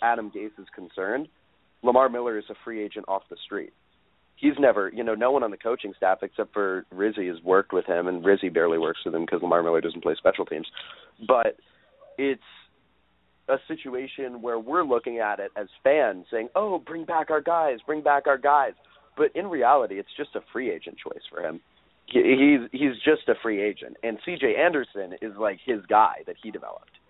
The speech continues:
You know, I, it doesn't really matter in my mind who the organization developed, because a different organization developed Lamar Miller. You know, they might have been called the Miami Dolphins, but front, top to bottom, outside of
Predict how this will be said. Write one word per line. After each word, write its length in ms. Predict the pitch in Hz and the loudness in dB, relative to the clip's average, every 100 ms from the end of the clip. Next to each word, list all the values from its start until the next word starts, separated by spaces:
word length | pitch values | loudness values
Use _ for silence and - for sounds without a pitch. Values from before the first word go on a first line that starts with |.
| _ _ _ | _ _ _
You 100 | 131 | 0
know, 340 | 147 127 113 - _ _ _ - - | 4 4 4 -4 _ _ _ -16 0
I, 120 | 143 - | 0 0
it 120 | 160 | -6
doesn't 220 | 190 196 190 | -6 -8 -10
really 200 | 170 120 | -10 -10
matter 500 | 110 120 135 120 107 | -6 -2 -2 -4 -12
in 200 | 110 110 | -14 -6
my 200 | 107 107 | -4 -2
mind 440 | 113 110 95 90 _ _ - - | -2 -4 -6 -12 _ _ -14 -6
who 160 | 156 | -6
the 180 | 120 117 - | -6 -4 2
organization 840 | 131 117 110 104 110 107 110 95 | 4 4 2 2 0 0 -4 -4
developed, 540 | 90 92 - - - _ _ _ _ _ _ | 2 2 2 -4 -14 _ _ _ _ _ _
because 280 | 151 160 143 | 2 2 0
a 40 | |
different 360 | 123 170 160 151 | 0 0 2 0
organization 720 | 127 120 113 101 120 - 95 | -2 -6 -10 -12 -12 -12 -14
developed 420 | 92 104 95 - | -6 -4 -4 -8
Lamar 240 | 92 85 80 | -10 -8 -8
Miller. 300 | 90 57 - _ _ _ _ | -10 -12 -16 _ _ _ _
You 100 | 123 | 2
know, 100 | 123 | 4
they 80 | 117 | 6
might 160 | 117 113 | 6 4
have 100 | 110 | 2
been 120 | 104 | 0
called 240 | 120 123 | 2 2
the 80 | 107 | 0
Miami 300 | 92 87 90 | -6 -6 -10
Dolphins, 440 | 85 85 - 92 - | -8 -8 -8 -14 -4
but 140 | 98 - - | -4 -4 0
front, 200 | 143 - - | 0 0 0
top 240 | 147 131 | 2 2
to 60 | 110 | -4
bottom, 340 | 110 123 101 | -4 -4 -6
outside 300 | 101 104 | -12 -12
of 60 | 104 | -14